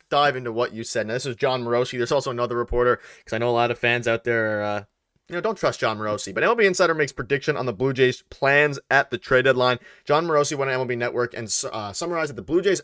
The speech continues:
aren't ready to trade away Springer, Bichette, or Vladdy just yet. And he said, "Right now, I think the Blue Jays are still somewhere in the middle as to where they may go with this direction. I think right now, because of how leveraged the Jays are to win with this group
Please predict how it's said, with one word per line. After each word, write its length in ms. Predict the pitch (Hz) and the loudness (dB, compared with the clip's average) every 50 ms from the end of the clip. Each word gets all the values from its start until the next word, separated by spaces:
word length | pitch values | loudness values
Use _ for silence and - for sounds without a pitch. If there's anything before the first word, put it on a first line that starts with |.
| _ - | _ -4
aren't 240 | 135 160 190 214 - | 0 0 0 0 -2
ready 240 | 156 156 165 175 170 | -2 2 4 4 4
to 80 | 160 | 2
trade 240 | 147 - - 156 147 | 2 -2 0 0 2
away 340 | 147 160 151 151 139 123 - _ _ _ - | 2 2 2 2 2 0 -6 _ _ _ -10
Springer, 500 | - - - - 147 151 151 151 147 127 | -10 -8 -4 0 0 0 0 0 -2 -4
Bichette, 400 | 101 110 123 - - 143 131 131 127 | -4 -6 -8 -4 0 0 0 0 0
or 120 | 113 117 110 | -2 -6 -4
Vladdy 520 | 95 104 117 117 117 113 117 117 104 - _ _ - | -4 -2 0 0 0 0 0 -4 -6 -10 _ _ -20
just 480 | 95 87 107 120 117 113 110 - - _ _ _ _ _ - | -16 -8 -4 -2 -2 -2 -4 -6 -10 _ _ _ _ _ -8
yet. 240 | 104 117 120 117 | -2 0 0 0
And 80 | 107 - | -2 -4
he 40 | 104 | -8
said, 140 | - - 123 | -10 -2 2
"Right 220 | 156 185 220 185 | 4 4 4 4
now, 240 | 165 160 160 156 - | 2 0 0 0 0
I 80 | 117 | -2
think 100 | 135 151 | -4 -6
the 60 | 131 110 | -10 -10
Blue 180 | - 139 147 | -8 -8 -6
Jays 160 | 135 151 127 | -6 -6 -8
are 60 | 120 117 | -6 -6
still 160 | - 151 151 | -4 -2 -2
somewhere 320 | - - 147 143 143 139 | -2 -4 -4 -4 -4 -4
in 200 | 131 - 123 123 | -4 -6 -8 -8
the 80 | 117 113 | -8 -8
middle 460 | 110 110 110 113 131 139 143 139 - | -10 -10 -8 -4 -2 -2 0 0 -2
as 160 | - 120 117 | -2 -4 -6
to 100 | - 120 | -8 -8
where 220 | 101 113 117 123 117 | -6 -4 -2 -2 -2
they 100 | 120 113 | -4 -4
may 200 | 110 110 107 101 | -6 -8 -10 -8
go 240 | 87 104 113 110 | -6 -4 -4 -2
with 180 | 110 110 104 - | -2 -4 -6 -8
this 140 | - 110 98 | -8 -10 -10
direction. 560 | - 107 104 107 110 107 - - 123 110 107 _ _ _ - | -8 -10 -8 -6 -6 -6 -8 -10 -12 -12 -12 _ _ _ -18
I 60 | - | -14
think 180 | - 110 98 | -14 -14 -14
right 300 | 90 87 90 113 143 165 | -10 -6 -4 -2 -2 -2
now, 240 | 143 143 139 135 135 | -2 0 0 2 0
because 240 | 127 123 120 127 123 | 0 -2 -6 -6 -6
of 60 | 123 | -4
how 100 | 131 120 | -4 -4
leveraged 400 | 110 107 113 127 131 147 139 120 | -4 -4 -4 -4 -4 -6 -8 -10
the 80 | 131 117 | -10 -8
Jays 320 | 95 123 123 131 131 131 | -4 -2 -2 -2 -2 -4
are 80 | 127 120 | -6 -6
to 80 | 117 | -6
win 260 | 98 90 110 127 139 147 | -8 -6 -6 -6 -6 -6
with 120 | 139 - | -6 -6
this 140 | 139 127 117 | -6 -6 -6
group 360 | - - 120 120 120 - | -6 -6 -4 -4 -4 -6